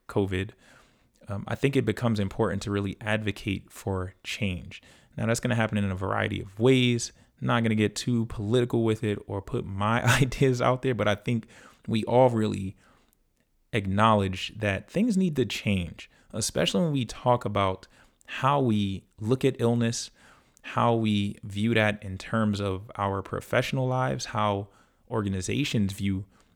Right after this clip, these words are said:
illness, um, and especially when we talk about things as simple as, or seemingly simple as sick leave, right? Um, if you have symptoms, right, you're coughing and sneezing everywhere and hacking and, you know, you're sick,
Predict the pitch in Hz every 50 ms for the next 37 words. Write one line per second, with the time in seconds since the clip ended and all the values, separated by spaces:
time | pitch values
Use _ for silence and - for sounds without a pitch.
0 | _ - - 113 104 98 98 110 123 - - _ _ - _ _ _ _ _ _
1 | _ _ _ _ _ _ _ - 143 110 107 104 104 107 110 107 - - - 139
2 | 175 180 - 147 123 113 110 113 110 - - - 123 127 123 117 110 110 104 104
3 | 101 - - - _ _ _ _ - - 113 110 110 107 101 113 - 113 104 95
4 | - - - 135 156 165 - 120 110 107 107 135 139 - 110 101 - - - 104
5 | 101 104 - - - 156 165 156 139 117 104 101 - - 107 98 101 98 98 -
6 | - 98 95 95 95 - - - - _ - - - - 214 220 - - 107 92
7 | 87 80 - - 104 117 131 - - - - - - - _ _ - - - 113
8 | 107 - 127 123 - 185 180 139 - 196 208 220 208 185 - - - 214 254 247
9 | - - 110 107 104 110 135 - - - _ _ _ _ _ _ _ _ - 120
10 | 127 - - - 107 104 - - - 87 92 - 151 151 139 123 117 - - 151
11 | 170 185 180 170 165 165 160 156 156 156 147 147 147 151 156 160 160 156 131 104
12 | 98 95 95 98 - - - _ _ _ _ - - - 151 160 - - 147 147
13 | 143 127 104 95 92 90 - - - 107 117 120 107 101 101 113 110 113 117 -
14 | - - 214 254 208 - - - -